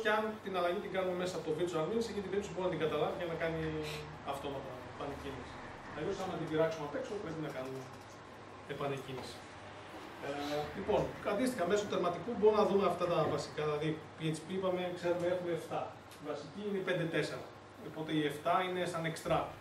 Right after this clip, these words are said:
εγκατεστημένη. Ή αντίστοιχα να δούμε την έκδοση της βάσης. Αυτά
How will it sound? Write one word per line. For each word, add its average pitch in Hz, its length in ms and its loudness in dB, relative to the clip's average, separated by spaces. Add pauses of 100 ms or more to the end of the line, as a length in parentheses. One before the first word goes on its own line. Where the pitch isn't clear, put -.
(240)
εγκατεστημένη. 131 640 -6 (720)
Ή 160 100 4
αντίστοιχα 175 400 2
να 175 80 4
δούμε 180 240 2
την 160 140 -2
έκδοση 175 300 0
της 175 180 -4
βάσης. - 300 4 (1700)
Αυτά 208 200 0